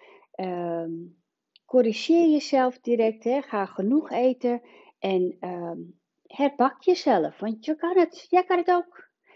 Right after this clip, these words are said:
En mocht je hulp willen, nou, ik wil je heel graag helpen. Je weet me te vinden. Eh, gezond en fitter voedings-, dus w w w gezond en fitter punt n l. En kijk ook even bij de vergoedingen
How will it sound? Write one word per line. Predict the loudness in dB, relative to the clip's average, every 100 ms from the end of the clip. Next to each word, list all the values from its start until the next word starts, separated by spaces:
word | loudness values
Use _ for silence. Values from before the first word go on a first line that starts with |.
| _
En | 2 2
mocht | 2 0
je | 0
hulp | 2 0 -2
willen, | -4 -2 -4 -6 _ _ _ _ _ _ _ _ _
nou, | -10
ik | -10 _
wil | -8 -4
je | 0
heel | -2
graag | -2 -6 -4
helpen. | -2 -2 -4 -8 -8
Je | -4
weet | -4 -4
me | -8
te | -10
vinden. | -6 0 2 2 0 -6 -20 -20 -18 -4
Eh, | -2 0 -2
gezond | -8 -4 -4 -4
en | -6
fitter | -2 -2 -2 -8 -14 _ _
voedings-, | -6 0 2 2 -2 -14 -20 _ _ _ _ _ _
dus | -16 2
w |
w | 4 6 6
w | 6 4 2
gezond | -6 -6 -6
en | -4
fitter | -2 -2 -4 -10 _ _ _
punt | -2 -2 -2 -12
n | -4
l. | 0 2 0 -4 _ _ _
En | -8 -6
kijk | 0 0 2
ook | 0 0
even | -2 -2 -4
bij | -2 0
de | 0 -2
vergoedingen | -2 -12 -8 -6 -6 -10 -18